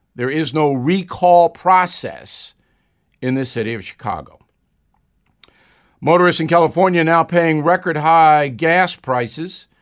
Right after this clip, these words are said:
A gallon costs four dollars thirty-nine cents on average,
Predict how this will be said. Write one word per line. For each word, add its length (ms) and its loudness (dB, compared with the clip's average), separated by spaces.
A 100 -10
gallon 380 0
costs 320 -2
four 220 -4
dollars 400 2
thirty-nine 580 -4
cents 540 -6
on 180 -4
average, 600 -8